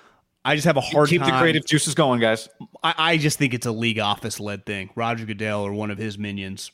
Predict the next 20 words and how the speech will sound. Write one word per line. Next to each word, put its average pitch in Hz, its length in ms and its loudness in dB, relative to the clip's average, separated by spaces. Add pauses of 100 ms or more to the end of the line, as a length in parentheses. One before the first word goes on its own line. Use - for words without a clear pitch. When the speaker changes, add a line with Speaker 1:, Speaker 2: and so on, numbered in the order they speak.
(100)
Speaker 1:
pushing 98 280 -6
this. - 260 -14
I 143 100 -4
mean, 123 200 0 (100)
Gruden 151 240 4
did 127 160 4
call 110 200 2
him 101 60 -2
a 95 80 -8
pussy, 92 340 -10 (420)
so 123 100 -6
that's, 120 320 -4
that's 151 280 0
my 123 400 0 (240)
theory. 110 240 -4
My 131 140 0
connection. 151 260 -2
Speaker 2:
I 240 120 4
mean, 208 120 -8
Speaker 1:
Gr-, 143 80 -18